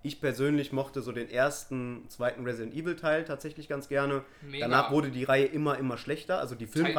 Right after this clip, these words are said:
Speaker 2: Teil drei kann man noch reinnehmen.
Speaker 1: die Filmrei-, Teil drei war Extinction in der
Speaker 2: Genau,
Speaker 1: Wüste, ne?
Speaker 2: in der
Speaker 1: Stimmt,
Speaker 2: Wüste.
Speaker 1: ja, der war auch noch
Speaker 2: Den
Speaker 1: geil.
Speaker 2: fand ich noch gut. Danach
Speaker 1: Ja.
Speaker 2: gebe ich dir recht,
Speaker 1: Ja.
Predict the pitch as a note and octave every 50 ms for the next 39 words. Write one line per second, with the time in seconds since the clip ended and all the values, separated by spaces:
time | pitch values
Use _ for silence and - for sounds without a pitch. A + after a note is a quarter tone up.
0 | D3+ E3+ G3 - F3 E3+ - F3 F3 D#3+ D3+ C3 B2 B2 B2 A#2+ B2 B2 B2 A#2
1 | - - D#3 E3 D3+ D3 D3+ D3 - - C#3 C3+ C3 C#3 D3+ D#3 D3 - - -
2 | - - D3 C#3+ - - A#2+ A2+ A2 A#2 B2 C3 C3 - B2 A2 A2+ C#3 - -
3 | D#3+ B2+ G#2+ G2 B2+ B2 C3+ C#3 C3 A#2 A#2+ A#2+ A2 G2+ D#3+ G2 G2 C#3 C3+ C3+
4 | - C3+ B2 A#2+ B2 B2+ C3 B2+ C3 B2 B2+ C#3 D3 E3 F3 F3 - F#3+ E3+ D#3
5 | D3 C#3 - - C#3 C3+ C#3 D3 D3 C#3+ C#3+ - - A2 A2+